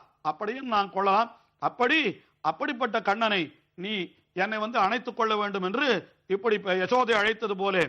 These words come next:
பெரியாழ்வார் இந்த பாசுரத்திலே அழைத்தார். அதற்கு அடுத்ததாக நான்காவது பாசுரம், அதிலே ஒரு அற்புதமான சரித்திரம் சொல்லப்படுகிறது. அதாவது கம்சனுக்கு சந்தனம் எடுத்து கொண்டு போகிறாளாம்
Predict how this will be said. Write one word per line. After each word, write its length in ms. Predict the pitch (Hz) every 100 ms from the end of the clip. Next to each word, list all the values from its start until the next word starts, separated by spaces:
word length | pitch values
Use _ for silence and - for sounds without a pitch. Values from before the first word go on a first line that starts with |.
| - _ _ -
பெரியாழ்வார் 580 | 196 233 214 208 240 285 - _ _ _ -
இந்த 160 | 208 196
பாசுரத்திலே 580 | 196 214 208 202 208 214
அழைத்தார். 480 | 175 208 208 151 - _ _ _ _ _ -
அதற்கு 320 | 170 226 220
அடுத்ததாக 580 | 170 220 262 254 240 190 156 - _ _ 151
நான்காவது 640 | 160 240 247 226 226 220
பாசுரம், 420 | 175 202 175 143 - _ _ -
அதிலே 360 | 156 196 254 226 - - _ _
ஒரு 120 | 233
அற்புதமான 540 | 208 190 226 233 240 262
சரித்திரம் 520 | 247 196 233 247 247 196
சொல்லப்படுகிறது. 600 | 220 226 214 202 180 131 - _ _ 165
அதாவது 240 | 214 240
கம்சனுக்கு 640 | - 262 254 262 262 190 226 175 123 _ _ _ _ _ -
சந்தனம் 440 | 180 254 277 262
எடுத்து 220 | 240 233 226
கொண்டு 240 | 220 220
போகிறாளாம் 640 | 196 220 208 208 202 233